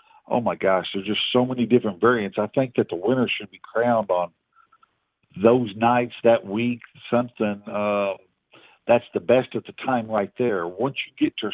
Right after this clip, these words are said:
certain point, you've got months in there that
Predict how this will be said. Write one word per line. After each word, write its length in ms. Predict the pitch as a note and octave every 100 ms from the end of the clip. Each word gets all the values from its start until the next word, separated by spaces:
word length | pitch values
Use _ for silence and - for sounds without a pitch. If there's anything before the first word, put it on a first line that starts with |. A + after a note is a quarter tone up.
| -
certain 260 | C3 - - -
point, 340 | C#3 A2 F#2 - _ _ _ _ _ _
you've 240 | - D3+ D#3+
got 340 | D3+ A#2 - _ -
months 560 | G2+ F#2+ G#2+ D3+ E3 -
in 160 | A2 G2+
there 300 | G2+ G2+ A2
that 300 | G2+ G#2 F#2